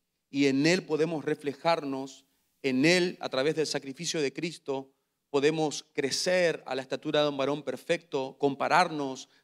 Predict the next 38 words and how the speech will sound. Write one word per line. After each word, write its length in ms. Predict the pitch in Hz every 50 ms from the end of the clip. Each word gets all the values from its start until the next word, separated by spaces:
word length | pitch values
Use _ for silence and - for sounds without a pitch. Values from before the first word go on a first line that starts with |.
| _ -
darnos 240 | 160 165 175 151
cuenta 420 | - - 170 180 180 175 - 151 143
qué 100 | - 165
es 60 | 151
lo 80 | 170 160
que 80 | 151
estamos 320 | 139 - 156 165 170 147 135
haciendo 360 | 127 - 156 151 147 139 127
mal, 400 | 151 185 196 170 156 147 135 - _ _ _ _ _ _ -
darnos 260 | - 156 160 160 151
cuenta 280 | - 165 165 156 160 143
qué 120 | - 160
es 60 | 160
lo 120 | 156 160 151
que 80 | 151
debemos 340 | 131 131 135 151 156 156 139
corregir 640 | _ - 139 123 120 123 - - 202 202 165 143 - _ _ _ _
frente 240 | - 151 156 156 156
a 20 | 160
un 60 | 147
espejo. 500 | 139 - - - - 208 196 202 - 165
Usted 240 | 143 - - 165 -
se 140 | - 170
da 80 | 165 156
cuenta 320 | - - 165 165 - 160
de 80 | 143 135
muchos 480 | 139 156 165 - 170 156 135 - - _ _ _ _ _
detalles 840 | - 123 135 131 135 190 190 214 190 156 147 143 139 - - _ _ _ -
y 120 | - 156
Dios 460 | 139 143 170 202 214 208 202 - - -
es 420 | 185 175 170 - - - _ _ _ _ -
nuestro 240 | 147 143 139 147 135
espejo, 500 | 123 - - 170 151 - - 131 120 - _ _ _
su 220 | - - - 151
palabra 500 | - 143 139 156 185 208 214 202 165 147
es 380 | 143 143 143 143 143 - - _ _ _ _ -
nuestro 240 | 139 127 - 131
espejo. 540 | 120 120 - - - - - 135 127 - -